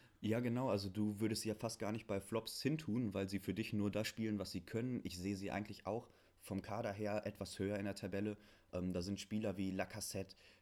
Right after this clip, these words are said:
wie auch ein Aubameyang, die in Top-Fußballeralter sind, auch ein P P. Wenn, wenn die alle drei in Topform sind, dann können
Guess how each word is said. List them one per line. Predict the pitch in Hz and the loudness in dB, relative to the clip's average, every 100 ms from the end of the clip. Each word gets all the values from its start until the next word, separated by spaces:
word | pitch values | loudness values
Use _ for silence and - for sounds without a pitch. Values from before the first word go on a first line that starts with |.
| - | -6
wie | 98 98 | -4 -2
auch | 98 101 | -2 -2
ein | 107 | -2
Aubameyang, | 101 104 98 101 110 101 | 0 2 2 2 2 0
die | 92 | 0
in | 98 | -2
Top-Fußballeralter | - 120 - 123 - 104 92 98 101 95 | -4 -6 -4 -6 -2 -4 0 -2 -2 -2
sind, | 104 90 | -2 -2
auch | 101 | -2
ein | 92 92 | -4 -4
P | 98 | -6
P. | - 110 98 | -2 0 0
Wenn, | 98 92 | 0 0
wenn | 95 98 | 0 -2
die | 110 | -2
alle | 117 113 | -2 -2
drei | 110 110 | 0 -2
in | 101 | 0
Topform | 131 - 101 95 | -4 -2 -2 0
sind, | 101 135 - - - | 0 -2 -10 -16 -4
dann | 85 | -4
können | 90 113 117 | 0 -2 -2